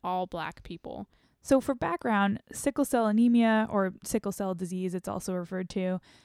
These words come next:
Speaker 2: is a blood disease that causes your red blood cells to be shaped like sickles or curved C shapes. It can cause many health complications, but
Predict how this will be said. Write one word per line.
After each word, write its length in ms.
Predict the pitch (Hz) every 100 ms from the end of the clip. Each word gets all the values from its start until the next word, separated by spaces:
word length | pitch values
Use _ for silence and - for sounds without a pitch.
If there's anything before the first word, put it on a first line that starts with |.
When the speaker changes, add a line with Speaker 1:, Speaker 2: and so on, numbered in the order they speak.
| _ _
Speaker 2:
is 140 | 220
a 40 | 202
blood 240 | 240 240
disease 480 | 208 190 180 175 175 -
that 140 | 202
causes 420 | - 208 208 208
your 120 | 190 185
red 200 | 202 240
blood 240 | 214 196
cells 300 | - 196 190
to 120 | -
be 100 | 190
shaped 340 | 180 - 196 -
like 160 | 196
sickles 560 | - - 185 - 208 - -
or 160 | 190
curved 540 | 175 - 196 202 190 -
C 280 | - - 185
shapes. 480 | - - - - - _ _ - _ _ _
It 100 | 240
can 140 | 277
cause 260 | 254 226 202
many 280 | 196 208 226
health 260 | 190 190
complications, 840 | - 185 190 - 190 185 190 185
but 360 | 185 190 180 180